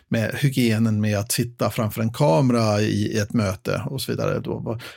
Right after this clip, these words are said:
var, var tittar jag någonstans? Var fäster jag blicken? Hur ska jag se ut? Eh, och hur beter man sig? Och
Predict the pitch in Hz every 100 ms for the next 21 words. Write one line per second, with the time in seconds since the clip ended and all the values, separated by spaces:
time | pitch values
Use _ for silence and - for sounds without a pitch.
0 | _ 143 135 139 135 147 - 139 131 127
1 | - 110 107 120 135 110 131 110 135 -
2 | - 104 110 131 135 - 123 113 135 117
3 | 104 _ - 110 110 107 113 117 - 120
4 | 113 110 123 131 127 120 120 120 135 117
5 | 113 110 110 104 107 107 113